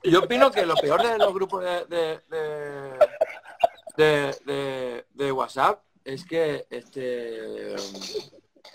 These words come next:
eh, lo peor de lo, de lo,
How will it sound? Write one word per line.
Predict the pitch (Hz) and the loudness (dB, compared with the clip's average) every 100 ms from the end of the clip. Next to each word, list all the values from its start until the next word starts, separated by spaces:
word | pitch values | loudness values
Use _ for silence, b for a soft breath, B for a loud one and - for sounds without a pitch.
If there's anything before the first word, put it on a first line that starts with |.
| - - _ _ _ - - | -20 -20 _ _ _ -18 -2
eh, | 123 123 117 110 110 107 - | 0 2 2 0 -2 -2 2
lo | 127 | 4
peor | 139 151 | 6 8
de | 190 | 8
lo, | 185 | 6
de | - 165 | 2 4
lo, | 156 147 139 135 127 120 117 | 4 4 2 0 -2 -4 -8